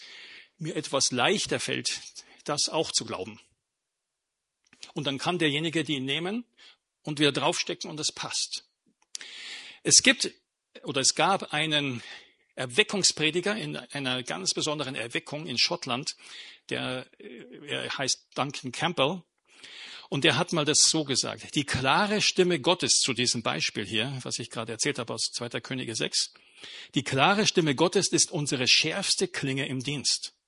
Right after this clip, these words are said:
Manchmal, wenn wir dieses Werkzeug verloren haben,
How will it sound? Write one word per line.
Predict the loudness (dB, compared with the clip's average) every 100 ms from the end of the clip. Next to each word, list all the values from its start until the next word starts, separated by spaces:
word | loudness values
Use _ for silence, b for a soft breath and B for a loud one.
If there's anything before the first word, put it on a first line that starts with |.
| B B B B
Manchmal, | 2 4 4 2 2 4 2 0 2
wenn | 2 6
wir | 4
dieses | 4 4 4 6
Werkzeug | 2 2 -2 0
verloren | 0 0 4 4 4 0 -2
haben, | -4 -4 -6